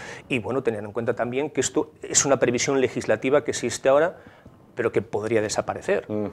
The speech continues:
Speaker 1: Es decir, que
Speaker 2: ujú.
Speaker 1: no tiene por qué permanecer. Se justificaría su permanencia mientras haya gente que lo necesite, ¿no? Pero sí,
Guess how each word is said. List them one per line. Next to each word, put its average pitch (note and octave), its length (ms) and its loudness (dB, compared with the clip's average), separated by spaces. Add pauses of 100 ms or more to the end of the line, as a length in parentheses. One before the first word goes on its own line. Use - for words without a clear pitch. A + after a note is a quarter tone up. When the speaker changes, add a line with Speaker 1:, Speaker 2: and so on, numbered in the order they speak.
Speaker 1:
Es G2 80 -2
decir, A2+ 180 -2
que - 100 -6
Speaker 2:
ujú. G#2 80 -8
Speaker 1:
no F#2 40 -12
tiene A#2+ 220 -2
por B2 180 0
qué C3 80 4
permanecer. A2+ 720 0 (1040)
Se - 160 0
justificaría A#2+ 600 -2
su - 120 -4
permanencia C#3 540 2
mientras A2+ 420 -4
haya C3+ 160 4
gente F3+ 320 -4
que A2 80 -6
lo G#2 120 -6
necesite, G2+ 500 -12
¿no? A#2+ 140 -10 (260)
Pero - 140 -12
sí, D3 200 4